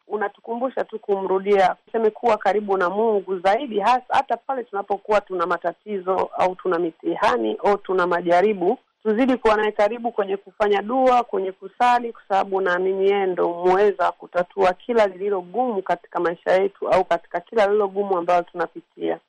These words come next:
So ni inspiration song ambayo pia niliona inaweza kuwa ni wakati mzuri sana nikauachia kwa kipindi cha Ramadhani, na alhamdulillah nimefanikiwa hilo.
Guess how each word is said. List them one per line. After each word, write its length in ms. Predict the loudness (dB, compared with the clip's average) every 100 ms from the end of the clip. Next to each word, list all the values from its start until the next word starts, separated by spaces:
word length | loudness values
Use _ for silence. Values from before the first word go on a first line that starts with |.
| 0
So 160 | 2
ni 100 | 2
inspiration 640 | -2 -2 0 2 0 -2 -2 0
song 360 | 2 2 0
ambayo 360 | -4 0 2 2
pia 280 | -2 -4 -2
niliona 600 | -2 0 0 2 -2 -4 -10 _ _ -4
inaweza 440 | 2 2 2 0
kuwa 260 | -2 0 2
ni 100 | 2
wakati 400 | 2 0 -2 -6
mzuri 420 | -6 -2 -2 0
sana 200 | 0 0
nikauachia 600 | -2 0 2 2 0 -4
kwa 140 | -2 -4
kipindi 420 | _ -8 -8 -10 _
cha 80 | -6
Ramadhani, 600 | -2 0 2 0 0 -2 0
na 180 | 0 0
alhamdulillah 640 | -2 0 0 0 0 0 0
nimefanikiwa 680 | -4 -6 -6 -6 -4 -4 -2
hilo. 220 | -4